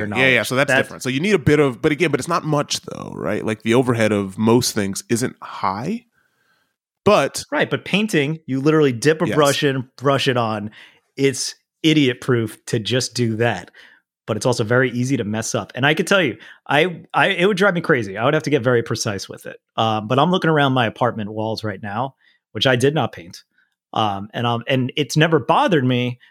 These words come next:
Speaker 2: but I could tell that the paint job was
Speaker 1: Yeah.
Speaker 2: awful.
Speaker 1: <laughs> Yeah,
Speaker 2: Like, it,
Speaker 1: yeah.
Speaker 2: it is awful. It's a terrible paint job. And not only that, the, this paint job is so shitty, and I've been living here for ten years now, that, or more, it'll be, like, eleven years actually in, in the summer, but it, it's so bad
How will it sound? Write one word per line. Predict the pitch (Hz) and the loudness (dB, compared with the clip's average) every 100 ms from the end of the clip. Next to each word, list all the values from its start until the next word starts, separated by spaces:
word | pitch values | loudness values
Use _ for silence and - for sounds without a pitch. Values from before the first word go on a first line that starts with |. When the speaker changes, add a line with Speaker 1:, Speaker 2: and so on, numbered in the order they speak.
| _ | _
Speaker 2:
but | - 135 | -2 0
I | |
could | 131 123 | 0 0
tell | 147 151 135 | 0 0 0
that | 113 | -4
the | - | -6
paint | - 117 | -6 -4
job | - 113 101 | -2 -4 -4
was | 107 110 101 | -4 -4 0
Speaker 1:
Yeah. | 185 170 | 0 0
Speaker 2:
awful. | 113 117 | -6 -12
Speaker 1:
<laughs> | 147 | -2
Yeah, | 156 | 0
Speaker 2:
Like, | 135 180 | 2 2
it, | |
Speaker 1:
yeah. | 175 196 | 2 2
Speaker 2:
it | - | 0
is | 190 160 | -2 -2
awful. | 127 135 - 170 | -2 -2 -2 -8
It's | 160 | -6
a | 220 | 0
terrible | 277 262 | 0 2
paint | 302 277 | -2 -2
job. | 107 - - 180 | -4 -6 -6 0
And | |
not | 220 311 | 2 2
only | 294 | 2
that, | 165 196 127 - - _ | 4 2 0 -4 -20 _
the, | 185 - | -4 -2
this | 196 302 | -2 -2
paint | - 240 | -2 -2
job | 208 170 | 0 0
is | 135 | 0
so | - 208 | -2 -4
shitty, | - 208 139 101 - _ - | -2 -2 -2 -6 -16 _ -4
and | 160 | 0
I've | 214 | 0
been | 196 | 0
living | 220 | 0
here | 160 | -2
for | 110 | -2
ten | - 135 | -4 -2
years | 127 110 | -4 -8
now, | - - _ _ - | -12 -20 _ _ -6
that, | 123 143 131 123 _ _ _ - 139 | 2 2 2 0 _ _ _ -10 -8
or | 139 | -2
more, | 143 170 | 0 2
it'll | 147 160 | 2 2
be, | 160 | 2
like, | 117 95 - | 0 -4 -6
eleven | 104 185 127 | -2 0 0
years | 98 92 | -6 -8
actually | 104 95 104 95 - _ | -8 -8 -10 -12 -14 _
in, | 117 104 104 - | -8 -8 -10 -8
in | 120 | -8
the | 101 | -6
summer, | - 139 117 - - | -4 -4 -4 -10 -2
but | 135 120 - - - _ _ | 0 0 -6 -18 -20 _ _
it, | - - | -10 -10
it's | - 208 - | -6 -6 -2
so | 247 262 | 0 2
bad | 175 127 147 190 196 | 2 2 0 -2 -6